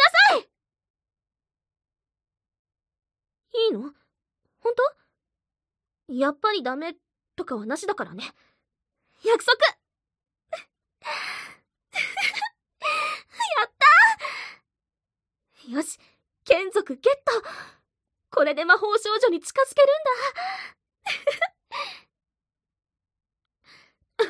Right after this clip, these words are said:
んだ。<laughs> 気を高めるにはね、キスをするっていう行為だけじゃなくて、時間と場所も重要なの。パパッとやっちゃって、はい、終わりってわけじゃないんだ。それについては、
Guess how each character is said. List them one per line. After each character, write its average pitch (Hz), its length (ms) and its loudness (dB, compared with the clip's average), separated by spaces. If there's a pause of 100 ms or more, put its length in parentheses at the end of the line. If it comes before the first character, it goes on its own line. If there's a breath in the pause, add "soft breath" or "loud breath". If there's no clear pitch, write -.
(140)
ん - 20 -16
だ。 - 80 -20
<laughs> - 0 - (1300 loud breath)
気 330 180 -2
を 427 80 2
高 427 200 -2
め 440 100 0
る 440 80 0
に 254 140 -2
は 180 80 -10
ね、 208 120 -8 (680)
キ 415 160 -6
ス 480 180 0
を 339 100 0
す 285 220 -8
る 349 180 -6
っ - 300 -20
て 294 140 -8
い 220 140 -8
う 202 100 -6
行 330 260 -6
為 247 60 -8
だ 233 80 -6
け 277 100 -8
じ 254 80 -8
ゃ - 20 -8
な 226 120 -8
く - 60 -20
て、 226 180 -16 (560)
時 285 120 -8
間 403 220 0
と 440 80 0
場 415 100 -8
所 403 120 -6
も 403 120 -4
重 381 220 -2
要 427 160 0
な 427 100 -2
の。 247 140 -6 (800)
パ 370 120 0
パ 508 100 2
ッ 539 80 0
と 415 80 -2
や 277 80 -2
っ 262 40 -8
ち - 80 -10
ゃ 285 40 -6
っ - 20 -10
て、 359 180 -6 (400 soft breath)
は 415 200 0
い、 415 100 0
終 240 140 -4
わ 269 100 -4
り 381 120 -4
っ - 20 -20
て - 160 -6
わ 240 100 -2
け 247 100 -6
じ 226 80 -8
ゃ 202 40 -8
な 247 80 -8
い 311 80 -10
ん - 20 -10
だ。 226 140 -6 (2000)
そ 277 140 -6
れ 349 100 -4
に 403 120 -2
つ 427 120 -4
い 440 60 -2
て 415 100 -4
は、 294 180 -4